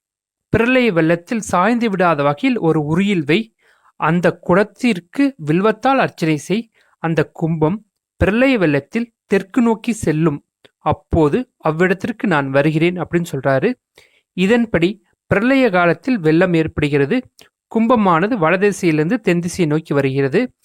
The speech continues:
மீண்டும் புதிய உயிர்களை தோற்றுவிப்பதற்காக சிவபெருமான் வேடன் வடிவமிட்டு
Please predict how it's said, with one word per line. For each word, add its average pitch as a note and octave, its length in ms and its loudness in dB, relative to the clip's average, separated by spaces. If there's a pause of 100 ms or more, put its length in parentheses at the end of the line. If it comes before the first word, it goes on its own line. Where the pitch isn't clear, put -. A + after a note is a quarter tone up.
(520)
மீண்டும் B3+ 580 2 (300)
புதிய B3 340 2
உயிர்களை F3 680 2
தோற்றுவிப்பதற்காக F3+ 1040 0 (400)
சிவபெருமான் G#3+ 720 0
வேடன் G3+ 380 2
வடிவமிட்டு E3+ 600 0